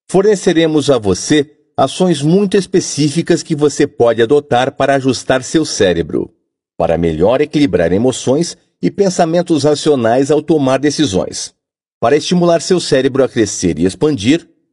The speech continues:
para fomentá-lo e assim por diante. Por enquanto, aqui vão as boas e más notícias quanto à transformação do cérebro, quando se trata de enriquecer. As más notícias.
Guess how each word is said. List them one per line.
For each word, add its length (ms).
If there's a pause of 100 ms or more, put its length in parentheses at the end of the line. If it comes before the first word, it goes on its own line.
para 160
fomentá-lo 800 (140)
e 100
assim 240
por 160
diante. 460 (720)
Por 100
enquanto, 500 (320)
aqui 320
vão 220
as 160
boas 460
e 40
más 240
notícias 600
quanto 520
à 140
transformação 720
do 80
cérebro, 600 (160)
quando 280
se 180
trata 400
de 180
enriquecer. 640 (1160)
As 200
más 260
notícias. 840